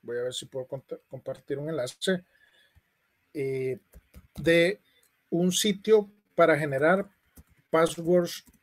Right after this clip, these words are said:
seguros. Usted me va a decir, "Bueno, ¿y para qué si un sitio me puede generar un password? Eh, ¿qué seguridad me brinda eso?".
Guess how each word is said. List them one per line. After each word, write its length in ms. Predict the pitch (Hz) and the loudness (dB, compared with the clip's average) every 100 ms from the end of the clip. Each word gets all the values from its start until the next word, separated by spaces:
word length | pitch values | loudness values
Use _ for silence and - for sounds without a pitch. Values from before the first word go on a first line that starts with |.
| _ _ _ _ _ | _ _ _ _ _
seguros. 720 | - - 156 214 120 - - _ _ - | -6 0 2 4 2 -4 -18 _ _ -20
Usted 220 | 117 143 | -8 -6
me 60 | |
va 60 | 139 | -4
a 20 | |
decir, 220 | 139 - 143 | -4 -2 -2
"Bueno, 280 | 143 117 - _ _ _ _ _ | -4 -6 -16 _ _ _ _ _
¿y 80 | 139 | -14
para 280 | - 135 123 | -6 -6 -6
qué 960 | - 135 147 156 160 160 156 147 143 - | -8 -4 0 2 2 2 0 0 -4 -8
si 220 | - - | -8 -6
un 140 | 143 | -4
sitio 260 | 143 165 180 | -2 -2 0
me 140 | 151 | -2
puede 280 | - 151 156 | 0 2 2
generar 760 | 165 151 139 151 156 156 147 117 - _ _ _ _ _ _ _ _ | 2 0 0 2 4 2 0 -4 -16 _ _ _ _ _ _ _ _
un 220 | 143 143 | -8 0
password? 480 | - 160 156 170 214 185 - _ _ _ - - - - - - - - _ _ _ _ _ _ | 4 4 4 2 2 -2 -14 _ _ _ -20 -20 -20 -20 -18 -16 -18 -20 _ _ _ _ _ _
Eh, 640 | 139 135 135 131 127 120 - | -6 -4 -4 -4 -6 -8 -2
¿qué 100 | 151 | 2
seguridad 400 | 190 165 143 135 | 4 6 4 0
me 120 | 131 | -4
brinda 360 | 135 139 180 | -4 2 4
eso?". 240 | 220 - | 4 2